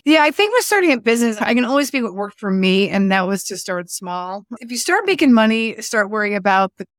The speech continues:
business structure. If it's just a hobby, you don't have to go through all of that.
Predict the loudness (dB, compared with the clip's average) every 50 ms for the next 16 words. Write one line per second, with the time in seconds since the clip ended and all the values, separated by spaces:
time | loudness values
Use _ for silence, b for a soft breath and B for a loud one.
0 | _ -6 -6 -6 -4 -4 -6 -4 -4 -6 -6 -6 -8 -8 -6 -4 -2 0 0 -2
1 | -2 -6 -10 -10 -10 -8 -8 -6 -8 -8 -8 -4 -2 -2 -2 -2 -4 -8 -12 -10
2 | -6 -2 0 0 0 0 -4 -8 -10 -10 -10 -8 -6 -6 -6 -6 -8 -8 -4 -2
3 | -2 -2 -2 -2 0 0 2 2 0 -2